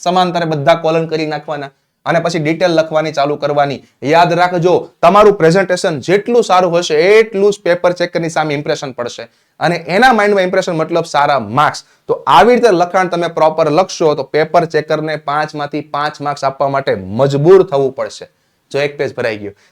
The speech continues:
હવે બીજું પેજ શરૂ કરો. કોઈ એવી લિમિટેશન નથી કે એક પેજમાં જ ઈમેલ પૂરો કરવો. જે તે વિષયના ટાઇટલ પર ડિપેન્ડ કરે છે. ટાઇટલ મોટું હોય, વધારે લખાણ લખાય એવું હોય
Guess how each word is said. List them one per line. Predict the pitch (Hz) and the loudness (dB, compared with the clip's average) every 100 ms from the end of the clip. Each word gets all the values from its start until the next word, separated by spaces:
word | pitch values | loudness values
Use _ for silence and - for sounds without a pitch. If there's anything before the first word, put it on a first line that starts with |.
| - | 0
હવે | 170 240 240 _ | 2 2 -4 _
બીજું | 170 226 285 | 2 4 4
પેજ | 247 | 2
શરૂ | 240 202 190 | 2 -2 -2
કરો. | 185 180 - _ _ _ | -4 -8 -12 _ _ _
કોઈ | 247 254 | 6 8
એવી | 254 | 6
લિમિટેશન | 214 226 247 240 240 | 4 4 2 2 2
નથી | 233 233 220 | 0 0 2
કે | 202 | 2
એક | 214 208 | 4 2
પેજમાં | 196 196 180 | 2 2 0
જ | |
ઈમેલ | 180 175 | 0 0
પૂરો | 170 156 | 0 0
કરવો. | 151 143 127 95 _ _ - | 0 0 -2 -4 _ _ -2
જે | 180 | 0
તે | 208 240 190 | 4 4 6
વિષયના | 190 226 214 214 | 4 4 2 2
ટાઇટલ | 208 160 175 196 190 | 0 2 2 2 0
પર | 190 | 0
ડિપેન્ડ | 165 160 143 | -2 -2 -6
કરે | 120 110 98 | -6 -8 -8
છે. | - - _ _ _ _ _ 160 | -14 -20 _ _ _ _ _ 2
ટાઇટલ | 190 208 233 233 233 - | 4 6 4 4 -2 -10
મોટું | 123 151 214 220 220 202 | -4 2 2 4 4 6
હોય, | 202 107 | 4 0
વધારે | 107 147 180 220 | -2 2 4 4
લખાણ | 202 214 208 | 4 2 0
લખાય | 185 190 190 | 0 0 2
એવું | 190 214 | 4 4
હોય | 131 123 | 4 0